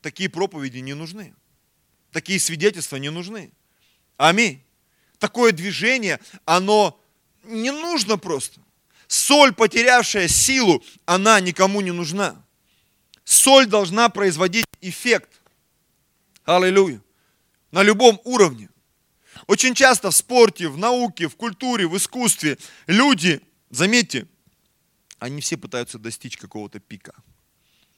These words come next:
Пик. Почему? Мы так устроены. Потому что наш Бог такой, братья и сестры.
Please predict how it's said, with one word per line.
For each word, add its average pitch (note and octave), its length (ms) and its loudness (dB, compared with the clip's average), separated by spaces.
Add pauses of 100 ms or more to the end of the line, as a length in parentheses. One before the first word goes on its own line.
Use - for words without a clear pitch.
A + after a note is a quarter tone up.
(880)
Пик. - 260 -20 (1700)
Почему? A#2+ 360 -12
Мы A#2+ 180 -12
так A#2 220 -16
устроены. G#2+ 580 -14 (1700)
Потому B2+ 200 -12
что A#2+ 140 -14
наш A#2 200 -8
Бог A2 260 -12
такой, A2+ 280 -14
братья G2 300 -16
и - 60 -20
сестры. - 340 -20